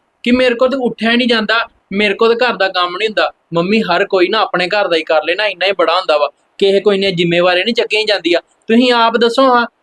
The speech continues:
ਮਹੀਨੇ ਦੇ ਵਿੱਚ ਨਾ ਆਪਾਂ ਦਸ ਪੰਦਰਾਂ ਦਿਨ ਉੱਥੇ ਹੀ ਰਹਿੰਦੇ ਆ, ਤੇ ਦਸ ਪੰਦਰਾਂ ਦਿਨ ਸਾਡੀ ਰੋਟੀ ਉੱਥੋਂ ਹੀ ਆਉਂਦੀ ਆ।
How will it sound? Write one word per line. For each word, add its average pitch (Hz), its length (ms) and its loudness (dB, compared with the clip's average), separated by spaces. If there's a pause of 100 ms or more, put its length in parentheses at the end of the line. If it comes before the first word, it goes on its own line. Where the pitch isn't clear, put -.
(140)
ਮਹੀਨੇ 220 360 2
ਦੇ 254 120 2
ਵਿੱਚ 269 220 0
ਨਾ 277 200 0 (320)
ਆਪਾਂ 226 220 2
ਦਸ 202 300 0
ਪੰਦਰਾਂ 254 300 2
ਦਿਨ 277 160 2
ਉੱਥੇ 277 220 2
ਹੀ 302 60 2
ਰਹਿੰਦੇ 262 300 2
ਆ, 269 100 -4 (300)
ਤੇ 220 80 2
ਦਸ 233 280 2
ਪੰਦਰਾਂ 254 260 2
ਦਿਨ 254 160 2
ਸਾਡੀ 262 260 0
ਰੋਟੀ 247 240 0
ਉੱਥੋਂ 247 240 2
ਹੀ 285 60 4
ਆਉਂਦੀ 196 320 0
ਆ। 185 40 2